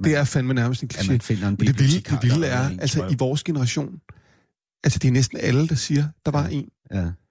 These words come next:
Speaker 2: Og det var også, fordi bibliotekerne spillede en anden rolle dengang, tror jeg,
Speaker 1: Ja,
Speaker 2: ikke? Det var
Speaker 1: det,
Speaker 2: et
Speaker 1: jeg, jeg tror ikke, der er nogen, der vil finde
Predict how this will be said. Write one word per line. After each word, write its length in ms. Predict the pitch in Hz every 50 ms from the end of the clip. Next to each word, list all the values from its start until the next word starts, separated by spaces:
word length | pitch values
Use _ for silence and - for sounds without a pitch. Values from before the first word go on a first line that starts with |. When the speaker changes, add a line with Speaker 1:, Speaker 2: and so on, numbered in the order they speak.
| _ _ _
Speaker 2:
Og 60 | -
det 80 | 135 147
var 60 | 147
også, 140 | 135 143 -
fordi 140 | 170 147 151
bibliotekerne 540 | 127 147 120 123 117 - 156 147 147 147 139
spillede 280 | - - 135 135 147
en 80 | 135 -
anden 140 | 131 131 139
rolle 320 | 135 139 127 127 139 151
dengang, 440 | 143 135 127 - - - 135 135 - - -
tror 240 | - - - 131 143
jeg, 140 | 151 143
Speaker 1:
Ja, 60 | 147 147
Speaker 2:
ikke? 120 | 143 - -
Det 80 | -
var 100 | - 147
Speaker 1:
det, 80 | 143 -
Speaker 2:
et 120 | - - - _ - -
Speaker 1:
jeg, 60 | - -
jeg 80 | - -
tror 180 | - - -
ikke, 260 | - - 92 - - -
der 60 | -
er 60 | 80 85
nogen, 240 | 87 82 90 92
der 80 | 87 85
vil 140 | 85 87 87
finde 400 | - - 92 85 85 85 92 92